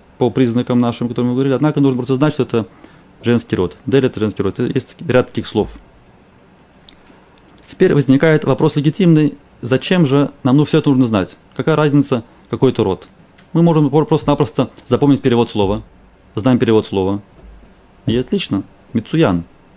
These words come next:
Значит, отлично, прев-, превосходно, прекрасно, "мицуян". Я буду иногда пытаться такие в-, слова на иврите вставлять. Потихоньку, потихоньку мы их выучим. "Мицуян", отлично, "тов меод", очень хорошо.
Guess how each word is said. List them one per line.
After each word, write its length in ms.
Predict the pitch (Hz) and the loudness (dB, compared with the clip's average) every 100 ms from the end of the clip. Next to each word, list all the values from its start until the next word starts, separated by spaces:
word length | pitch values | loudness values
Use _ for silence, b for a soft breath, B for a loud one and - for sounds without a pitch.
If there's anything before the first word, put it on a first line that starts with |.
| _ _ _ _ _ _ 101 | _ _ _ _ _ _ -8
Значит, 260 | 107 - | -6 -4
отлично, 440 | 110 120 110 - 87 | -6 -4 -8 -8 -12
прев-, 300 | - - 107 | -12 -6 -4
превосходно, 500 | - 117 117 113 92 | -2 -2 0 -2 -2
прекрасно, 460 | 87 110 113 - 95 | -4 0 0 0 -4
"мицуян". 540 | 101 110 120 104 85 - _ _ _ - _ - - _ - | -4 -2 -2 0 -2 -6 _ _ _ -20 _ -20 -20 _ -6
Я 100 | 113 | -2
буду 140 | 113 110 | 0 2
иногда 160 | 107 | 2
пытаться 380 | 117 113 113 107 | 0 0 -2 -2
такие 300 | 98 - 104 | -10 -6 -6
в-, 40 | 95 | -6
слова 320 | - - 110 | -10 -2 0
на 80 | 107 | 0
иврите 180 | 104 | -4
вставлять. 420 | 95 92 90 107 - - _ - _ | -8 -6 -6 -6 -12 -20 _ -20 _
Потихоньку, 340 | - 113 101 | -6 -4 -4
потихоньку 340 | - - 110 107 | -8 -4 -2 -2
мы 80 | 101 | -4
их 60 | |
выучим. 420 | 101 95 - - 82 _ _ _ - - | -2 -4 -6 -14 -14 _ _ _ -20 -12
"Мицуян", 640 | 92 - 101 127 123 104 - - - | -10 -2 0 2 0 -2 -12 -20 -8
отлично, 280 | 120 - | -8 -6
"тов 220 | 101 107 92 | -2 -2 0
меод", 380 | 98 120 120 - - - - | 0 0 -2 -8 -20 -20 -14
очень 180 | - - | -12 -10
хорошо. 420 | 101 - - 127 | -8 -6 -4 -6